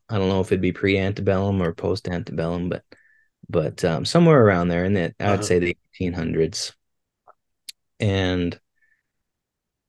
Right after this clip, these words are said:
Speaker 1: yeah, Mary is just a name that, that I tended to like. I liked to say it out loud, to think of this person.
Speaker 2: Uh-huh.
Speaker 1: Um,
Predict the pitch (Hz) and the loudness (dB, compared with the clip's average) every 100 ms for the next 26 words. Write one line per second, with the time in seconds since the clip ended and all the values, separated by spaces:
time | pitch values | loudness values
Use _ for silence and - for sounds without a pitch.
0 | _ - 139 113 120 131 175 139 110 107 | _ -2 4 6 8 8 6 6 4 2
1 | - _ - 101 101 120 - 104 98 113 | -4 _ -2 -2 2 0 2 2 4 2
2 | 123 90 80 110 - _ - 90 92 98 | 4 2 0 -4 -10 _ 0 2 2 -2
3 | _ _ _ _ - 110 107 92 90 90 | _ _ _ _ -2 2 4 2 0 0
4 | 87 107 123 - - _ - 82 85 - | 2 0 -2 -8 -18 _ -6 -2 -2 -4
5 | - _ _ - _ _ _ _ _ - | -14 _ _ -20 _ _ _ _ _ -4
6 | 87 - 92 90 90 80 - 92 92 92 | -2 0 2 4 4 0 0 0 0 -2
7 | 95 - 92 90 87 - - 95 - 110 | -4 -4 -2 0 0 -2 0 0 2 2
8 | 117 120 _ _ _ - 107 110 110 _ | 2 0 _ _ _ -2 0 0 -6 _
9 | _ _ _ 87 73 50 - - | _ _ _ -4 -2 -2 -6 -10